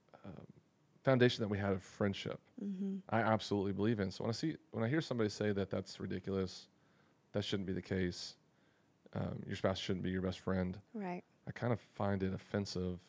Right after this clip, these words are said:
Speaker 1: in that regard.
Speaker 2: Well, you're
Speaker 1: How
Speaker 2: just miss-, missing out. To me, you're missing out on such a depth in your marriage that you can have. And, you know, finding,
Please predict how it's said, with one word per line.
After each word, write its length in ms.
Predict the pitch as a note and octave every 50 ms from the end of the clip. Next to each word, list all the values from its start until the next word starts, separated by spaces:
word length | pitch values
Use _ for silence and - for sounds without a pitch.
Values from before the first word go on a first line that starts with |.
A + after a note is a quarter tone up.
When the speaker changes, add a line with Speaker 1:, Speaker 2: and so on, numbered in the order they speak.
| - - - - -
Speaker 1:
in 80 | F#2+ F#2
that 140 | F#2 F2+ -
regard. 480 | - - - F#2 F#2 F#2 F2+ - F3+ - _ - - _ - -
Speaker 2:
Well, 60 | B3
you're 60 | B3
Speaker 1:
How 60 | B3 A#3+
Speaker 2:
just 200 | C#4+ C4+ - -
miss-, 200 | B3 A#3+ - - - D4
missing 340 | A#3 B3 - - A3 G#3
out. 160 | G3+ G3 - -
To 120 | - -
me, 80 | A#3 D4
you're 80 | C#4 G3+
missing 340 | G3+ G#3 G3+ - G3+ G3 F#3+
out 200 | F#3+ F#3+ F#3+ F3+
on 320 | F3+ F3 F3 F3+ F3+ G3 A3+ -
such 320 | - - - G3+ - -
a 240 | G3 F#3 F3+ F#3 - - - F#3+ F3+
depth 420 | - F#3+ F3+ E3+ - _ _ - - -
in 440 | G3 G3 F#3+ F#3+ F#3+ F#3+ F#3 F#3 F#3+ - _ -
your 160 | - G3 F#3+ F#3
marriage 520 | F#3 F3+ F3 F3+ F#3+ F#3 F3 F3+ - -
that 220 | - - - - -
you 60 | F#3+
can 140 | - - F#3
have. 340 | F#3 F#3+ F#3 F#3 F3+ F3 F#3 -
And, 160 | F#3 F#3 G3 - - - - - - - - _ _ _ _ -
you 120 | - C#4
know, 300 | C4+ G#3+ F3+ F#3 F#3+ - _ _ _ _ _ _ _ _ _ _ _ _ -
finding, 720 | - - - A3+ A#3+ B3+ B3+ B3+ B3 A#3+ A#3 A#3 A#3 A3+